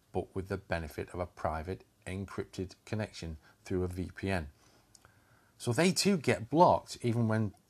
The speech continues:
trying to simply access local programming through Netflix. With a secure V P N connection. Only disabling the V P N would provide access to Netflix, which isn't an acceptable option to many V P N users, especially when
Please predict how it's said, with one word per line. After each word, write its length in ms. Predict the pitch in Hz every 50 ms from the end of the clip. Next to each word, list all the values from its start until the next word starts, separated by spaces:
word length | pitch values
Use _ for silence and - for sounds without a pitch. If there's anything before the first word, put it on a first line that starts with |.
| - -
trying 280 | - - 117 120 120
to 100 | 117 -
simply 400 | 120 - - 120 117 - 110 104
access 420 | 107 107 - - - 107 98 - -
local 480 | 85 104 113 123 147 170 - - 135
programming 680 | 104 - - 98 95 90 87 90 80 80 78 80 82 87 - _ _ _ _ _ _ _ _ _ _ _ _ _ _ _ _ _ _ _ _ _ _
through 280 | - - 90 87 82 - _ _ _ - -
Netflix. 560 | 90 85 - - - 87 95 - - - - _ _ _ _ _ _ _ - 104 95 - - _ _ _ _ _ _ -
With 160 | 98 104 98
a 40 | 104
secure 400 | 101 - 107 - - - 90 87
V 160 | 90 92 87
P 140 | 80 - 85
N 80 | 82 80
connection. 460 | - 104 117 - - - - 87 85 _ _ - - _ _ _ _ _ _ - _ _ _ _ - - _ _
Only 280 | - 131 127 127 123 117
disabling 540 | 101 - 90 - 123 120 117 101 95 92 87
the 60 | 85
V 180 | 80 - 92 87
P 140 | - - 104
N 120 | 98 92
would 140 | 90 82 -
provide 400 | - 87 80 90 95 95 101 90
access 460 | 90 95 - - - - 87 76 -
to 120 | - - 80
Netflix, 500 | 80 78 - - - 92 82 - - - _ - - - - - - - - _ _
which 220 | - 120 120 - -
isn't 180 | 202 185 190
an 140 | 170 151 156
acceptable 480 | 156 - - - 151 - - - 160 190
option 280 | 214 - - - 139 117
to 120 | - 120
many 260 | 107 104 98 98 92
V 160 | 87 95 98
P 140 | 92 - -
N 120 | 92 98 110
users, 440 | 127 151 175 180 143 120 92 82
especially 420 | 95 95 - - 135 123 - - 104
when 320 | 98 101 98 98 95 90